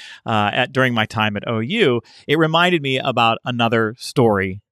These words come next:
uh, from my time at O U that I think would be fun to, to share. So, uh, we are gonna depart from Alyssa for just a minute here and, uh, come back to her right before we end, uh, as I prepare to share the story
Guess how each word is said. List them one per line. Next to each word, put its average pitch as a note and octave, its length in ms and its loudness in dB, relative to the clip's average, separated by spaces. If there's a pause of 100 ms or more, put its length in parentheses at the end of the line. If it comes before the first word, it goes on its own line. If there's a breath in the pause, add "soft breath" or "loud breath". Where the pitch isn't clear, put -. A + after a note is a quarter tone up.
(100)
uh, G2+ 160 -8
from F3+ 300 0
my B2+ 160 2
time G#2+ 320 -2
at G2+ 100 -6
O A2 80 -4
U G#2 240 -2
that G2+ 120 -6
I G2 100 -4
think G2+ 220 -10
would G2 100 -10
be G2 160 -8
fun F#2+ 400 -8 (160)
to, - 160 -8
to - 160 -10
share. F#2 380 -4
So, G#2+ 320 2 (320 loud breath)
uh, G#2 320 0
we C#3 240 2
are C#3 240 4
gonna A#2+ 240 0
depart C3+ 360 0
from B2 120 -4
Alyssa C3 440 0
for A#2 320 0
just A#2 240 -16
a B2 60 -8
minute A#2+ 240 -8
here C3+ 460 -6
and, G#2+ 340 -6
uh, G#2 220 0
come A#2 160 -6
back B2 220 0
to A#2 60 -16
her A2+ 140 -2
right G#2+ 160 -2
before A2 300 -6
we G2+ 140 -8
end, A#2 360 -2 (340 loud breath)
uh, G#2+ 300 0
as B2+ 300 -4
I F3+ 420 2 (500 soft breath)
prepare G3+ 280 4
to F#3 80 4
share A3 260 4
the F#3 80 2
story B2 880 2